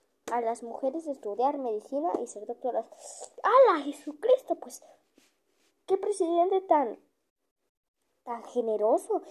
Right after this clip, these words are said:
con las mujeres? Oh, pues eso es genial.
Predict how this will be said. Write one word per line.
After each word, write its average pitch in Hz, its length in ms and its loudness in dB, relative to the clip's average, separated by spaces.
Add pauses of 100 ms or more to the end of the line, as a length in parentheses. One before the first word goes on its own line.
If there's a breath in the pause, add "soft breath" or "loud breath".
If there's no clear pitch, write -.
(140 loud breath)
con 233 180 0
las 214 280 -6
mujeres? 220 760 -4 (600)
Oh, 220 580 -4
pues 214 220 -4
eso 226 180 -12
es - 140 -14
genial. 208 440 -4